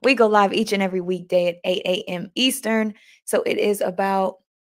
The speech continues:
the afternoon, early evening time in South Africa. And it is not even, it's early, early, early on the West Coast. So if you are tuning in all over the world, thank you so much for being here. If this is your first time watching, or if you're watching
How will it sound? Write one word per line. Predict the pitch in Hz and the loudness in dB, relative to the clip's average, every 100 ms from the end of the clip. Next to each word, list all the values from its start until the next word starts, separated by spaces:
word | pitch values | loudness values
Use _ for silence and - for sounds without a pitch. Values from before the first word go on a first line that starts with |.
| _ _ _ _ | _ _ _ _
the | 196 - | -6 -6
afternoon, | 196 196 208 196 190 190 | -6 -6 -4 -2 0 -2
early | - 190 190 | -2 -2 -2
evening | - 180 175 175 | -4 -4 -4 -8
time | 175 180 175 - | -8 -8 -8 -8
in | 175 170 170 | -8 -8 -8
South | - 170 156 - | -8 -8 -8 -10
Africa. | 170 196 190 240 277 - _ - - - - | -8 -8 -8 -8 -10 -14 _ -20 -20 -18 -4
And | 185 180 | 0 2
it | 185 185 | 2 2
is | 180 180 175 170 170 - | 0 0 -2 -4 -10 -10
not | 180 180 185 | -8 -4 -2
even, | 185 175 175 175 - _ _ _ _ _ _ | -2 -2 -2 -4 -8 _ _ _ _ _ _
it's | - - | -4 2
early, | 214 220 196 | 6 6 4
early, | 175 170 170 | 4 2 2
early | 170 160 | 2 0
on | 165 165 | -4 -6
the | |
West | 165 165 165 | -6 -8 -8
Coast. | - 156 156 | -10 -10 -6
So | 160 | -6
if | 160 | -4
you | 196 247 | 0 0
are | |
tuning | 240 220 208 | 0 -2 0
in | 202 190 - - | 0 -2 -6 -2
all | 185 196 | 0 0
over | 175 | -2
the | 180 | -4
world, | 160 151 - | -6 -10 -8
thank | 175 175 | -8 -8
you | |
so | 175 175 | -8 -8
much | 170 | -6
for | 170 | -6
being | 170 170 170 | -4 -6 -4
here. | 165 165 - | -6 -6 -10
If | - - | -20 -2
this | 294 | 0
is | 294 | 0
your | |
first | 269 247 247 | 0 0 2
time | 226 | 2
watching, | 208 202 208 185 | 2 0 -2 -6
or | |
if | 180 | -2
you're | 175 | -2
watching | 175 180 180 185 180 | -2 -4 -4 -6 -6